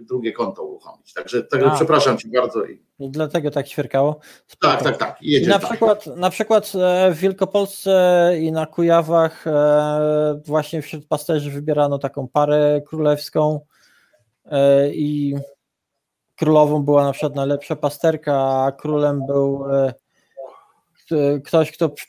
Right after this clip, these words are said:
Speaker 2: przybył, e, jako pierwszy z bydłem na pastwisko. Tę parę tam, e, strojono w różne tam wste-, wstążki, jakieś wieńce, ro-, ro-, robi-, ci inni pasterze jak gdyby robili ich świtę,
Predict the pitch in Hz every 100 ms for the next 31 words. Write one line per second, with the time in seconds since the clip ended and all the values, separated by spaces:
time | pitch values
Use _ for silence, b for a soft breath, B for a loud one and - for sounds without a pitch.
0 | - - 156 156 151 147 147 147 143 143
1 | 139 143 143 156 - 160 143 - 139 131
2 | 147 143 143 131 143 - 196 185 - 165
3 | 151 b b b b _ 165 147 165 160
4 | 151 139 147 151 147 143 139 143 143 139
5 | 143 - 170 180 196 190 180 170 165 160
6 | 156 151 151 151 156 135 131 _ _ _
7 | 131 143 165 139 147 143 139 143 135 -
8 | - 175 160 - 196 185 - 156 151 135
9 | 160 175 170 156 170 156 147 b b b
10 | b - 160 156 151 165 160 156 147 156
11 | 151 139 160 175 175 175 165 156 - 151
12 | 156 139 147 151 147 151 147 143 - 185
13 | 185 - 160 156 151 151